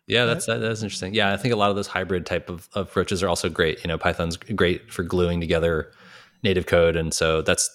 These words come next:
Speaker 1: yeah, stuff like that I think is interesting. And there's also
Speaker 2: Mm-hmm.
Speaker 1: things like Curio, which is, like, a totally different threading model.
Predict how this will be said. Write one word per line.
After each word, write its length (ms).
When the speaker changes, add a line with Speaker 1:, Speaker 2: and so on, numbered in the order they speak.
Speaker 1:
yeah, 100
stuff 200
like 140
that 160
I 80
think 120
is 80
interesting. 420
And 60
there's 120
also 160
Speaker 2:
Mm-hmm. 0
Speaker 1:
things 240
like 160
Curio, 480
which 120
is, 60
like, 120
a 40
totally 300
different 340
threading 320
model. 680